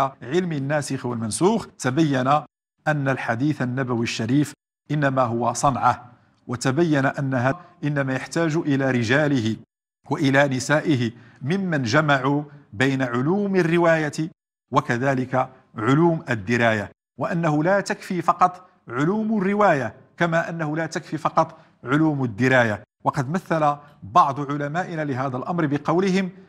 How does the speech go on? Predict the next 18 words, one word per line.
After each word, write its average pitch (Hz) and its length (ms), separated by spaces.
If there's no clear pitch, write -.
إن 185 260
العلاقة 165 920
بين 185 300
الحديث 156 540
والفقه 160 500
كالعلاقة 202 600
الموجودة 185 800
بين 190 360
الطبيب 208 840
وبين، 196 520
مثلًا، 165 440
بين 175 240
الطبيب 214 680
وبين، 202 400
مثلًا، 190 580
الصيدلاني 190 720
مثلًا. 110 380
فالطبيب 190 800